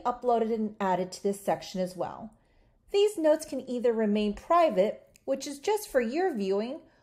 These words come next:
or it can be made public, which will allow this information to become visible to the associated practice.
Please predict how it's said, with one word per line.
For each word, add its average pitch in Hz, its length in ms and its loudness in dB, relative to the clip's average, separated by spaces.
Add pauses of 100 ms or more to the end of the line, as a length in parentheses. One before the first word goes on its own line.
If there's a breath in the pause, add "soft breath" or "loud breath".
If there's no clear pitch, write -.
(340 soft breath)
or 392 320 4
it - 100 -6
can 320 120 -6
be 330 100 -2
made 247 300 0
public, 392 480 0
which 214 260 -4
will 226 160 2
allow 226 260 4
this 339 220 -4
information 269 560 -4
to 247 60 -4
become 233 320 -4
visible 185 380 0
to 247 180 -8
the 254 140 -6
associated 208 720 -4
practice. - 760 -6